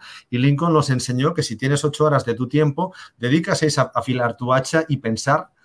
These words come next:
por dónde le vas a dar, ¿no? Entonces, yo creo que esa filosofía antigua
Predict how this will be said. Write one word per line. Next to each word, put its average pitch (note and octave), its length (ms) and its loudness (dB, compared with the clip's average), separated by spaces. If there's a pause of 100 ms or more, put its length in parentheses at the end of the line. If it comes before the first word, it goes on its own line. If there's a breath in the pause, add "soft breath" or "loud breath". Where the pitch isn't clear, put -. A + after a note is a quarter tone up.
(220 soft breath)
por A#2+ 100 0
dónde D3 240 4
le A#2+ 80 6
vas G#2+ 220 2
a F#2+ 40 -2
dar, A2 260 0
¿no? A2+ 140 -4
Entonces, A2 220 -6
yo A#2 80 -4
creo C3 120 -2
que C#3+ 60 0
esa C#3 160 0
filosofía C3+ 500 0
antigua C#3 540 0